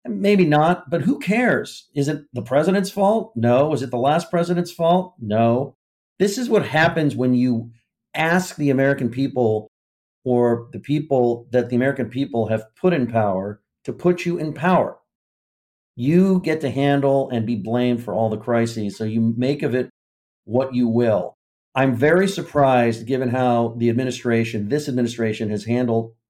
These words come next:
a bunch of natural disasters so far, that they didn't have somebody out there right away, that they didn't have a Biden trip at least on the books right away, even if he wasn't coming for a few weeks, that they didn't immediately make a show of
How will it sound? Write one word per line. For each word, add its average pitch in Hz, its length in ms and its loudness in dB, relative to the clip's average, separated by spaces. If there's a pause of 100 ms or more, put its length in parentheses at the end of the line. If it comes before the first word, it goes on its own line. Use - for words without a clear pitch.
(100)
a 110 60 -18
bunch 131 300 -4
of 113 80 -6
natural 117 340 -2
disasters 110 580 -4
so 95 200 -6
far, 92 420 -4 (440)
that 120 120 -4
they 123 100 2
didn't 147 180 2
have 147 120 0
somebody 123 380 0
out 117 240 2
there 110 160 0
right 110 320 2
away, 113 680 2
that 110 120 -10
they 113 120 -2
didn't 131 220 -2
have 123 140 0
a 98 100 -2
Biden 113 500 0
trip 123 300 -6
at 113 120 -8
least 110 340 -6
on 127 260 -2
the 110 80 2
books 120 800 0 (400)
right 113 260 2
away, 107 380 0
even 117 240 0
if 113 60 -2
he 117 80 -4
wasn't 104 320 -6
coming 117 300 0
for 107 180 -4
a 95 60 -4
few 104 260 -6
weeks, 101 460 -8 (460)
that 120 140 -6
they 127 140 2
didn't 143 240 2
immediately 131 480 0
make 123 180 -2
a 117 60 -4
show 123 640 2
of 101 240 -4